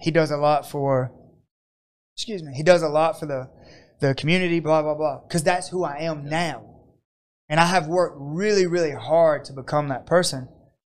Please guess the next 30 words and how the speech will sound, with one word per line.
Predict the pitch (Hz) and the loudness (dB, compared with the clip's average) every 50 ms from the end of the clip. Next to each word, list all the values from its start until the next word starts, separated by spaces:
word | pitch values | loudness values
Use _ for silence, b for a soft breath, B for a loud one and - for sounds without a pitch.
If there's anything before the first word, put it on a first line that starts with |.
| _ | _
But | - 160 151 151 | -2 -2 0 0
the | 151 143 | 0 0
reward | 143 139 139 135 131 135 143 160 175 185 185 170 156 135 127 127 120 - - - - _ _ | 0 0 -2 -2 -2 -2 0 2 2 4 4 4 4 2 0 -4 -8 -12 -18 -20 -20 _ _
of | - 151 143 135 123 135 - _ - | 0 2 2 2 0 -6 -10 _ -4
paying, | - - 160 170 175 175 170 165 - | -2 0 2 2 2 2 0 -2 -4
like, | 151 147 143 135 135 - - _ _ _ _ _ _ _ _ _ _ _ - | -2 -2 -2 -2 -4 -10 -20 _ _ _ _ _ _ _ _ _ _ _ -6
putting | - 170 190 196 208 196 175 | 0 2 4 4 4 2 -4
stuff | - - - 180 - - - - | -8 -4 -2 -2 -2 -4 -4 -6
into | - 180 180 185 180 170 - 185 175 | -4 -4 -2 -4 -4 -6 -8 -8 -8
people, | - - 170 180 180 160 - 131 123 120 131 151 | -8 -6 -4 -4 -4 -6 -8 -12 -16 -14 -6 0
like, | 151 151 143 139 127 - - - - - - _ _ _ _ _ _ _ _ - | 2 2 2 2 0 -6 -12 -20 -20 -20 -20 _ _ _ _ _ _ _ _ 2
uh, | 151 151 147 143 139 - | 2 2 2 2 -2 -6
spending | - - - - 185 196 214 214 | -8 -8 -8 -6 -6 -6 -6 -6
that | 202 - - | -8 -8 -8
time | - 170 175 180 185 180 175 | -6 -4 -2 -2 -2 -2 -4
with | 170 160 147 | -6 -6 -6
you | 156 151 151 | -4 -6 -6
when | 147 147 | -6 -8
you | 143 143 | -10 -10
needed | 143 143 147 143 135 127 120 | -10 -8 -8 -10 -10 -12 -14
it, | 120 104 - - _ _ _ _ _ _ _ _ _ _ _ _ | -14 -16 -18 -20 _ _ _ _ _ _ _ _ _ _ _ _
showing | - - - 185 185 196 196 196 | -2 2 4 6 6 8 8 8
up, | 196 190 180 165 151 | 8 6 6 4 0
spending | - - 190 185 180 170 | -6 -6 -4 -2 0 0
that | 170 160 156 | 0 0 0
time | - 170 165 165 160 160 | 0 2 2 2 0 -2
with | 156 147 | -6 -8
your | 147 143 | -8 -6
guys | 139 156 156 156 151 143 135 135 131 | -4 -4 -2 -2 -2 -4 -4 -6 -10
and | 135 139 143 143 143 135 131 127 | -10 -6 -4 -2 -2 -2 -4 -6